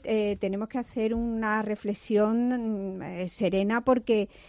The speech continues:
eh, rápidamente se dijo, "Los hoteles sí", y, y claro, tú decías, "Bueno, y, mm, la gente de fuera que viene sí, y,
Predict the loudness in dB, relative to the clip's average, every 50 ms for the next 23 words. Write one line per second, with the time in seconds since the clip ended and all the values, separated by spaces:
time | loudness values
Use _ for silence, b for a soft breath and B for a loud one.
0 | b b 2 4 4 6 6 4 2 2 2 0 0 0 -2 -4 -4 -8 -10 -12
1 | -10 -8 -2 2 2 2 4 4 4 4 2 2 0 0 2 4 4 4 4 4
2 | 2 2 2 0 0 2 4 4 4 4 0 -4 -4 -4 -2 0 0 0 0 -2
3 | -4 -6 -6 -6 -6 -6 -8 -4 0 4 4 4 4 4 0 -2 -4 -4 -4 -2
4 | -2 -2 -2 -2 -2 -4 -2 -2 -2 -4 -4 -4 -6 -8 -8 -8 -6 -6 -6 -6
5 | -6 -8 -10 -10 -12 -10 -10 -10 -8 -8 -6 -2 0 0 0 0 0 -2 -2 -2
6 | 0 -2 0 -2 0 -2 -2 -4 -4 -4 -4 -4 -4 -4 -4 -4 -4 -4 -4 -4
7 | -6 -6